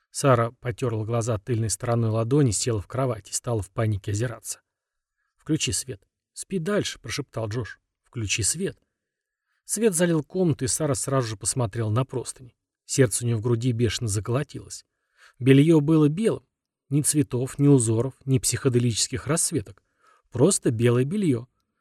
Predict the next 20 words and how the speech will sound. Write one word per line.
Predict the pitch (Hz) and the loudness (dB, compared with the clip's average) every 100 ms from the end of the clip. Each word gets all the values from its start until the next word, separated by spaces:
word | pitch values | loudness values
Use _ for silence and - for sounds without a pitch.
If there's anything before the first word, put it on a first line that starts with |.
| _ - | _ 0
На | 131 | 2
лбу | 120 127 | 4 4
у | |
неё | 127 117 | 4 4
выступил | 113 131 - - 113 | 0 -2 -4 -8 -8
пот, | - 143 143 | -4 -4 -2
дыхание | 117 - 117 107 | -2 -2 0 2
участилось. | 101 147 - - - - _ _ _ _ _ _ | 0 -2 -6 -8 -18 -20 _ _ _ _ _ _
«Вот | 110 143 185 | 0 0 0
чёрт, | - - 170 - _ | -2 -2 -4 -6 _
вот | 113 117 170 214 _ | -4 0 2 0 _
чёрт, | - - 208 135 | -2 2 2 0
вот | 123 117 131 214 - | -2 4 4 4 -2
чёрт!» | - - 247 - - _ _ _ _ _ _ _ 123 | -6 -4 -4 -8 -20 _ _ _ _ _ _ _ -2
Джош | 139 139 - | 2 2 0
нахмурился | 127 - 143 165 143 123 | -4 0 0 0 -2 -4
и | |
беспомощно | 110 - - 123 - 131 | -4 -6 -4 -4 -4 -8
протянул | - 110 139 120 127 | -8 -6 0 0 0
руки. | 156 - | -4 -10